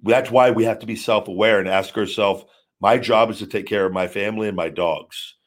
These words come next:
They're my priority. If I don't exist, their life is not the same." So every decision I make is based on what is best for them. And that's not selfish with that,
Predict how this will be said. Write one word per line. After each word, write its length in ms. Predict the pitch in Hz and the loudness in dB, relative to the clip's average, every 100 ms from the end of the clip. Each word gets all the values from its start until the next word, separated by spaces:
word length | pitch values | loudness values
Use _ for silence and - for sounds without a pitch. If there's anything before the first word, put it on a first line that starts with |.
| _ _ _ | _ _ _
They're 140 | 87 110 | 0 2
my 160 | 107 | 2
priority. 500 | 92 95 95 92 80 | 0 2 2 2 0
If 100 | 78 | -4
I 140 | 95 113 | -2 0
don't 180 | 127 120 | 0 -2
exist, 540 | 87 113 101 - - 87 | -4 -2 -2 -2 -12 _
their 180 | 104 101 | 0 2
life 260 | 101 95 | 0 -2
is 120 | 90 - | -6 -4
not 240 | 87 - | -4 -4
the 60 | - | -12
same." 360 | - 92 76 _ _ _ _ _ _ _ | -8 -6 -8 _ _ _ _ _ _ _
So 240 | - 101 | -4 -4
every 340 | - 123 131 143 | 2 2 4 2
decision 440 | 113 139 117 113 | 0 -2 -2 -2
I 120 | 104 | -2
make 360 | 104 104 98 - | -2 -4 -6 -10
is 120 | 92 | -14
based 340 | - 98 92 - | -6 -6 -4 -4
on 260 | 92 85 - _ _ - | -4 -4 -12 _ _ -2
what 260 | - - _ _ _ _ | -2 -2 _ _ _ _
is 100 | 95 | -12
best 400 | - 104 90 - - | 0 0 0 -8 -8
for 120 | 90 | -6
them. 300 | 80 - _ _ _ _ _ _ _ _ _ _ - | -4 -8 _ _ _ _ _ _ _ _ _ _ -6
And 100 | 92 | 2
that's 200 | 143 160 | 2 2
not 180 | 139 - | 0 2
selfish 760 | 92 87 - - - - - _ _ _ _ _ _ _ _ | 2 2 2 -8 -14 -14 -16 _ _ _ _ _ _ _ _
with 180 | 87 80 | -4 0
that, 300 | 78 - | 0 -2